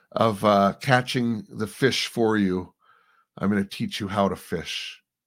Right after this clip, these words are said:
And by the end of the series, it, it's gonna be more teaching than exposing. You're going to know how to discern if they're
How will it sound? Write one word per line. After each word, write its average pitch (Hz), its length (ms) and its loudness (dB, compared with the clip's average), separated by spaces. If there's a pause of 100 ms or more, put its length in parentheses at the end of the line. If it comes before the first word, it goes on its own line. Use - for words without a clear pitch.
(440)
And 101 200 -6
by 107 180 4
the 110 200 2
end 127 160 2
of 117 100 0
the 104 100 -4
series, 98 640 0
it, 95 160 -6
it's 110 200 -4
gonna 123 160 0
be 117 100 2
more 117 220 2
teaching 92 640 -4 (720)
than 107 100 0
exposing. 98 840 0 (840)
You're 110 280 2
going 117 280 2
to 104 120 0
know 104 640 4 (1300)
how 90 680 2 (1000)
to 110 200 2
discern 95 720 2 (1040)
if 98 200 -6
they're 87 440 -2